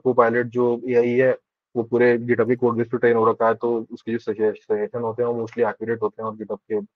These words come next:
को-, कोड base पे वो होते हैं, अ, train, तो वो अच्छा है। उसके अलावा Microsoft का जो नया आया है Copilot, वो बहुत अच्छा है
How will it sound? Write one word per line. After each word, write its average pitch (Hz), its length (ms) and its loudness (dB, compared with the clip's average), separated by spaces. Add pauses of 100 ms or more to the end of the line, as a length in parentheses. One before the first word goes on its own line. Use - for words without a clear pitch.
(160)
को-, 107 220 -6 (100)
कोड 104 340 -8
base 104 180 -8
पे 107 120 -2
वो 101 300 -10
होते 95 220 -10
हैं, 95 80 -16 (880)
अ, 95 320 -6
train, 104 360 -2 (360)
तो 104 280 -4
वो 104 200 -2
अच्छा 123 320 -4
है। 131 300 -2 (100)
उसके 107 220 -6
अलावा 110 440 2 (360)
Microsoft 135 500 6
का 143 100 2
जो 139 100 0
नया 131 220 0
आया 123 120 -4
है 123 100 -6
Copilot, 117 460 -4 (260)
वो 104 120 2
बहुत 113 180 4
अच्छा 117 180 -4
है 107 100 -2